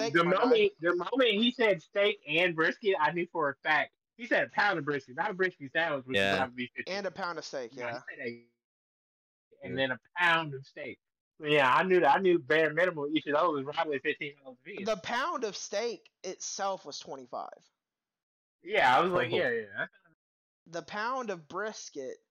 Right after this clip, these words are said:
Speaker 1: was, like, I don't know, like,
Speaker 2: Steph,
Speaker 1: nineteen?
Speaker 2: Steph, don't, don't do, Steph, don't, uh, I was, uh, I was trying to geek it out. I was, <laughs> I was, I was like, leave it alone.
Speaker 3: <laughs>
Speaker 1: Oh, yeah, no, no, no, I'm, I'm leaving it alone after that. I was just recalling off of memory.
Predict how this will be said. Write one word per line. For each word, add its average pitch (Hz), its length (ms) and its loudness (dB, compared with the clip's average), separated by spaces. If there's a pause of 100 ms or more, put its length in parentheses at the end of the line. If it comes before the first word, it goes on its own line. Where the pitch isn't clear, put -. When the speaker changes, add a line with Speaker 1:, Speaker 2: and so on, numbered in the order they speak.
(420)
Speaker 1:
was, 156 420 -8
like, 135 500 -8
I 143 100 -10
don't 156 100 -8
know, 139 160 -10
like, 123 180 -10 (320)
Speaker 2:
Steph, 143 80 -20
Speaker 1:
nineteen? 143 460 -4
Speaker 2:
Steph, 135 320 -2
don't, 147 240 0
don't 147 180 4
do, 160 120 2
Steph, 180 360 0 (100)
don't, 147 220 2 (100)
uh, 123 120 2 (160)
I 127 120 4
was, 139 120 4
uh, 139 200 6
I 131 60 -4
was 131 140 -4
trying 156 220 2
to - 20 -8
geek 160 220 0
it 135 120 2
out. 143 260 4
I 120 80 2
was, 117 180 -6
<laughs> - 20 0
I 135 80 4
was, 131 160 -4
I 120 300 -6
was 131 140 0
like, 120 200 -2
leave 139 180 2
it 143 100 0
alone. 156 220 2
Speaker 3:
<laughs> 120 60 -14 (440)
Speaker 1:
Oh, 302 140 0
yeah, 277 160 -2
no, 233 160 -4
no, 202 60 -6
no, 185 80 -6
I'm, 233 340 -6
I'm 311 160 -6
leaving 269 220 -8
it 233 80 -10
alone 220 200 -6
after 175 200 -10
that. 123 280 -10
I 170 60 -2
was 190 220 -8
just 185 240 -14
recalling 151 480 -8
off 120 180 -12
of 120 60 -20
memory. 117 360 -20